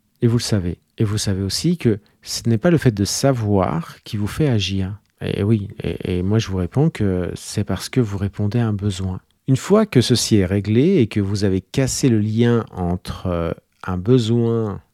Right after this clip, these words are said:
de la soi-disant solution, qui est une mauvaise habitude, vous avez fait certains choix évidents dans votre assiette et, et votre verre. Et là, le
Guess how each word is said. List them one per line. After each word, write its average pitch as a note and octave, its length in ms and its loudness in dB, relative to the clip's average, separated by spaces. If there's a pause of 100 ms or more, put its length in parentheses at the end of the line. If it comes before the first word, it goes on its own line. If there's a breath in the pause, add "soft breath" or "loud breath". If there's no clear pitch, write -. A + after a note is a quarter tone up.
(140)
de G2+ 80 -4
la F#2+ 100 0
soi-disant G2 480 -4
solution, A2 880 -4
qui - 120 -14
est - 180 -18
une E2+ 60 -6
mauvaise E2+ 300 -8
habitude, G2+ 600 0 (200 loud breath)
vous A2+ 240 -2
avez C3 160 4
fait D3+ 400 -2
certains C#3 440 -2
choix C#3 260 -2
évidents G#2 540 -2 (100)
dans F2 100 -8
votre F#2 260 -8
assiette F#2+ 600 -6 (340)
et, D#2+ 100 -8
et F#2 40 -4
votre F2 300 -8
verre. D#2 400 -10 (200)
Et F2+ 140 -2
là, G2 440 0 (380)
le A2+ 480 4